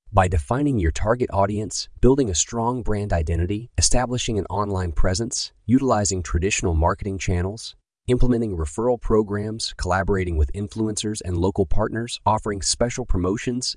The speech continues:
engaging in community involvement, and monitoring results, you can effectively promote your business and attract clients.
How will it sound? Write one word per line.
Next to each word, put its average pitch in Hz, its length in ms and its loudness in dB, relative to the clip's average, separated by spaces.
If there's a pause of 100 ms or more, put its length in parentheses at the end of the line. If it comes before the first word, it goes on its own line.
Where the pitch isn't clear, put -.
engaging 101 560 -2
in 82 120 -4
community 104 480 -4
involvement, 92 680 -2
and 101 240 -4 (500)
monitoring 120 600 0
results, 87 640 -2 (140)
you 107 100 0
can - 160 -2
effectively 127 580 -2
promote 101 380 0
your 92 140 -6
business 90 500 -4
and 101 120 -4
attract 92 440 -2
clients. - 600 -6